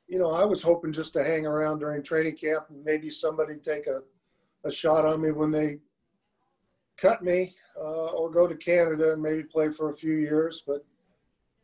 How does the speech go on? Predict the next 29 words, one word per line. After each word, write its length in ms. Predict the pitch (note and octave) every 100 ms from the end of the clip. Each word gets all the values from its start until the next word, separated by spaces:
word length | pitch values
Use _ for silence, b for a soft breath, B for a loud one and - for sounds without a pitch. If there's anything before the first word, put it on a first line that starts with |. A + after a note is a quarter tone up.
| -
uh, 340 | C#3 D3 D3 D3+
as 120 | D3
I 100 | D3
said, 300 | E3+ D#3+ D3
they, 220 | D3 D3 -
they 120 | D3+
kept 240 | C#3+ E3 E3
me 100 | E3
as 120 | D3
the 80 | C3+
backup 440 | D3+ D#3 D#3+ D#3
to 60 | D3+
Plunkett. 520 | - E3+ E3+ E3+ E3
And 100 | C#3+ B2+
he, 280 | E3+ E3+ E3+ _ _ _ _ _ _ _ _ _ -
well, 240 | D#3 D#3
back 320 | D3 D#3 D#3 D#3
up 140 | D3+
to 80 | C#3+
Neil 240 | D3+ D3
Graff. 340 | C#3 D3 D3+ D3
Neil 160 | D3+ D3+
Graff 340 | D3 D#3 D3 -
played 260 | D3+ C#3+ C3+
four 460 | - - E3 E3
or 100 | D#3
five 280 | D#3+ D3 C#3+
games 440 | D3 D3+ D3 D3
and 260 | C#3+ C#3